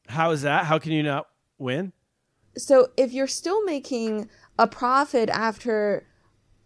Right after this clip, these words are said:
Speaker 2: after the tax, after the insurances, so basically your labor costs and your tax are already pretty high,
Speaker 1: Yeah.
Speaker 2: and you still have
Speaker 1: Yeah.
Speaker 2: margins left, that means you don't have enough competition in the industry,
Speaker 1: Ah.
Speaker 2: and that means
Speaker 1: Ah.
Speaker 2: this industry is too outdated.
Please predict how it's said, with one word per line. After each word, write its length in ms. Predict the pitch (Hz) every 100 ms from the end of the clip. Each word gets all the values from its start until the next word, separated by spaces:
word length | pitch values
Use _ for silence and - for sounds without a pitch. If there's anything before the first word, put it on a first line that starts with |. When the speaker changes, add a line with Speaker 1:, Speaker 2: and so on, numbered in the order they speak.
| -
Speaker 2:
after 360 | 226 247 254 269
the 60 |
tax, 500 | 226 247 226 202 202 -
after 380 | 240 240 247 247
the 60 | 226
insurances, 600 | 220 214 196 202 185 202
so 120 | 220
basically 480 | 233 247 247 226 220
your 160 | 202
labor 260 | 208 240 262
costs 320 | 254 202 202
and 60 | 196
your 80 |
tax 320 | 202 220 208 214
are 100 | 202
already 280 | 202 233 240
pretty 240 | 247 220
high, 380 | 226 - 73 - _ -
Speaker 1:
Yeah. 160 | 208
Speaker 2:
and 100 | 240
you 80 | 240
still 360 | 247 - 302 349
have 160 | 285
Speaker 1:
Yeah. 60 | 214
Speaker 2:
margins 440 | 214 214 190 196
left, 480 | 220 233 175 - - _ _ _ -
that 320 | 247 262 277
means 320 | 247 226 220
you 80 | 226
don't 160 | 247 277
have 160 | 269
enough 260 | 247 226 220
competition 680 | - 220 214 220 269 277 220
in 160 | 202 180
the 60 |
industry, 680 | 180 170 196 - - 196 233
Speaker 1:
Ah. 360 | 240 - 123 -
Speaker 2:
and 140 | 240 240
that 180 | 214 214
means 320 | 226 220 214
Speaker 1:
Ah. 60 | 214
Speaker 2:
this 180 | 220 214
industry 460 | 214 214 - 214
is 140 | 202 202
too 180 | - 208
outdated. 800 | 190 180 190 170 - 55 226